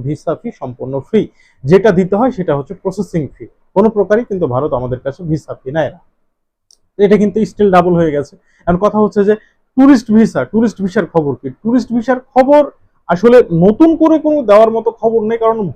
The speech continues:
ভারতের ওয়েবসাইট বলেন বা ভারতের ইনসাইড আউটসাইড, মানে গভর্নমেন্ট সাইডের কথা বলছি, সেন্ট্রাল গভর্নমেন্টের ইনসাইড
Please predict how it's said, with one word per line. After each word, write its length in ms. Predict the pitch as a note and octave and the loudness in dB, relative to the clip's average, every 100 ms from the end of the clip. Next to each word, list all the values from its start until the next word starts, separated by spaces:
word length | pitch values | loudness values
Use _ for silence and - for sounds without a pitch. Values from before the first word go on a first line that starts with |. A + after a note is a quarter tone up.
| A#2 | -4
ভারতের 520 | D#3 G3 - A#3+ B3 - _ _ _ | 0 0 2 2 2 -2 _ _ _
ওয়েবসাইট 500 | E3 F#3+ F#3 G#3 G#3 F3 F3+ | 4 4 4 2 2 2 2
বলেন 220 | F#3+ G3+ F3+ | 2 2 0
বা 80 | F3 | -2
ভারতের 440 | C3+ D3+ E3 F#3 - F3+ | -2 -2 -2 -2 -2 -2
ইনসাইড 420 | F3 F3 E3+ F3 - | -2 0 2 0 -2
আউটসাইড, 680 | E3 F3+ F3+ - D#3 D#3 D#3 - - C#3 | 2 2 0 -2 0 0 -2 -12 -12 -8
মানে 140 | C#3+ C#3 | -2 2
গভর্নমেন্ট 400 | E3+ F#3+ F3 - | 4 4 0 -2
সাইডের 320 | D3 C3 B2+ B2 | -4 -4 -6 -10
কথা 140 | B2 C#3 | -8 -8
বলছি, 160 | D#3+ - | -10 -12
সেন্ট্রাল 280 | D#3 D3+ E3 D3 | -12 -4 -4 0
গভর্নমেন্টের 580 | D3+ D#3 D#3 D3+ E3+ D3+ D#3+ | -2 -2 -6 -10 -8 -6 -6
ইনসাইড 340 | D#3+ E3 D#3+ | -8 -6 -4